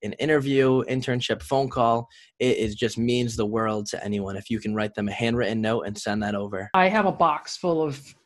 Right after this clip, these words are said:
Speaker 2: lovely notes that people have written over the years, and it
Speaker 1: Mm.
Speaker 2: helps to set you apart as well, too. So, and, you know, it's just,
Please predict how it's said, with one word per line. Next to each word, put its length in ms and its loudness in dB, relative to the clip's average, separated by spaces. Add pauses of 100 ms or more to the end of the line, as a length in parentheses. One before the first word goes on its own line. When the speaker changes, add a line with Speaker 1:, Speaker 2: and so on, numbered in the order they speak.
(240)
Speaker 2:
lovely 380 6
notes 400 2
that 180 -6
people 260 -2
have 120 -4
written 380 -2
over 280 0
the 120 -2
years, 520 -4 (220)
and 120 -2
it 200 0
Speaker 1:
Mm. 40 -16
Speaker 2:
helps 300 0
to 100 -6
set 300 -2
you 120 0
apart 380 -2
as 160 -6
well, 220 -2
too. 320 -4
So, 380 -2 (380)
and, 180 4
you 60 6
know, 80 4
it's 160 0
just, 300 -4